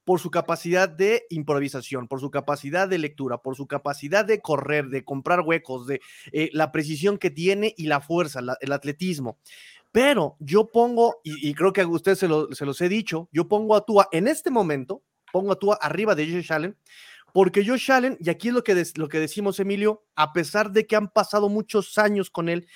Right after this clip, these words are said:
que le han dado esquema, le han dado armas, le han dado el apoyo, le han trabajado su precisión, su mecánica, ha crecido mucho Josh Allen, ha crecido mucho,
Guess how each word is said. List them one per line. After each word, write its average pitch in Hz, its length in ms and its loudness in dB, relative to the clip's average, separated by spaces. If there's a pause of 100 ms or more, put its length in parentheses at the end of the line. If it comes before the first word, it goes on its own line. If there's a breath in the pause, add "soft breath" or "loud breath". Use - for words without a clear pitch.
(280 loud breath)
que 180 140 2
le 185 100 4
han 208 100 0
dado 226 180 0
esquema, 170 520 -2 (220 soft breath)
le 139 140 -2
han 202 140 0
dado 202 240 4
armas, 175 360 -2 (160)
le 143 140 -2
han 208 160 -2
dado 226 160 0
el 220 80 2
apoyo, 165 580 0
le 160 200 -2
han 196 200 -6
trabajado 226 540 0
su 208 140 -10
precisión, 170 560 -2
su - 100 -10
mecánica, 147 640 -4 (220 soft breath)
ha 202 160 -4
crecido 254 420 -2
mucho 240 460 0
Josh 151 260 -8
Allen, 123 300 -8
ha 247 180 2
crecido 247 540 -4
mucho, 190 500 -6